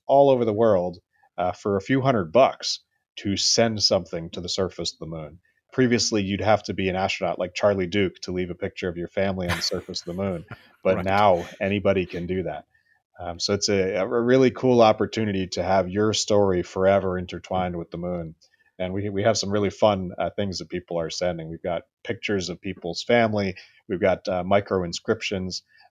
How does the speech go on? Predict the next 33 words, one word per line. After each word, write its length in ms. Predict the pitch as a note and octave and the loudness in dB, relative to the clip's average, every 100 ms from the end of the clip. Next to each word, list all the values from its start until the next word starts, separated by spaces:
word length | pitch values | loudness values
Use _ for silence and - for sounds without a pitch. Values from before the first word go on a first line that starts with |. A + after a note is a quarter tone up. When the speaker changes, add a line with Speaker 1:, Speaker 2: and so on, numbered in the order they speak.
| _ | _
Speaker 1:
One 180 | A#2+ G2+ | -4 0
of 60 | |
my 140 | G2 F2+ | 2 0
favorites 560 | - G#2 F#2 F#2+ - | 2 0 0 -2 -2
is 180 | F2 E2 | -4 -4
the 180 | - E2+ - | -6 -4 0
S 200 | G#2+ - | 2 0
D 260 | G2+ G#2 | -2 -4
cards 480 | G2+ G2 F2+ E2+ D#2+ | -2 0 0 0 -4
that, 220 | E2+ E2 - E2+ | -6 -6 -8 -10
uh, 240 | E2 D#2+ | -10 -8
that 160 | E2 - | -10 -10
get 120 | F#2 | -6
sent 360 | - G#2 F2+ - | -4 -4 -6 -4
by 180 | E2+ D#2+ | -4 -2
schools. 680 | - - C#3 F2+ D2 - - | -4 -2 -2 -2 -4 -8 -8
So 140 | - | -8
we 80 | F2+ | -6
have 100 | F2+ | -6
schools 480 | - A2+ G#2 G2+ F2 | -6 -2 0 0 -2
that 140 | F#2 | -6
will 140 | F2 E2+ | -6 -4
have 240 | F2+ E2+ E2+ | -2 -2 0
every 320 | A2+ A#2 A2 | 2 2 0
kid 240 | F#2 - A2 | -4 0 0
in 140 | F#2 | 2
the, 200 | F2+ F2+ - | 0 -2 -2
their 140 | F#2 | -4
entire 340 | F2+ G2 G2 F2 | -2 0 0 0
school 400 | - G#2+ G2 E2 | -4 -4 -4 -4
contribute 480 | F2 - E2+ E2+ | -10 -10 -8 -10
poetry 640 | - F#2+ F#2+ - F#2 E2 D#2+ | -4 -2 -2 -4 -6 -6 -6
or, 180 | D2+ | -8